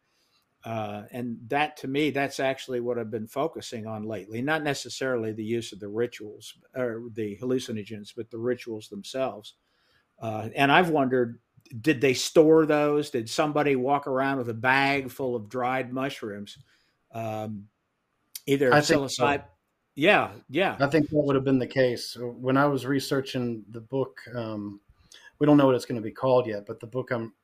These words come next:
Speaker 2: I have coming out with Inner Traditions on Native American shamanism in the Mississippi Valley. When I was looking at, uh, at that mushroom effigy wand, because in the literature, most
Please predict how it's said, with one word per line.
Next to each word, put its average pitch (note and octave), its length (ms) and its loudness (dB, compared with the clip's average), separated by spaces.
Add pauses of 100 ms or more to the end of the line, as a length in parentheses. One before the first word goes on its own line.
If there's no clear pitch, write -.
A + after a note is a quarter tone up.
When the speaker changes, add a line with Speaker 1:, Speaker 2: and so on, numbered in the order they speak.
(140)
Speaker 2:
I A#2 160 -6
have B2 240 -4
coming A#2+ 200 -4
out A#2 80 -6
with A#2 120 -14
Inner A#2+ 160 -6
Traditions A2+ 580 -6
on G#2 260 -6 (320)
Native B2+ 280 4
American B2 420 0
shamanism A#2 640 -2
in G#2+ 60 -4
the A2 60 -4
Mississippi A2+ 540 -10
Valley. A2 460 -4 (680)
When B2 160 -2
I C3 100 4
was B2 200 2
looking C3 380 0
at, A2+ 300 -6
uh, G#2+ 340 -2 (1080)
at C3+ 200 2
that C3+ 160 0
mushroom C3 420 0
effigy A#2 400 0
wand, G#2+ 400 -4
because C3 320 -2 (380)
in C#3+ 100 6
the C3+ 80 8
literature, C#3 760 2 (600)
most D3 580 2